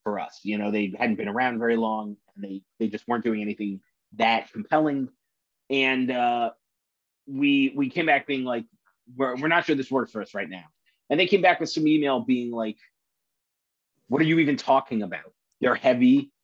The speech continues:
they're dark, they play loud music. What about this doesn't work for you guys?" And I was sort of like, my thought was simply, if we were ever gonna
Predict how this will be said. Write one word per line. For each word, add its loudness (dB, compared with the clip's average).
they're 4
dark, 0
they 0
play 2
loud 2
music. 0
What 4
about 0
this -6
doesn't -2
work -4
for -8
you -8
guys?" -8
And 2
I 4
was -4
sort 4
of 0
like, -2
my 0
thought 2
was -4
simply, -2
if -4
we -6
were -12
ever -10
gonna -20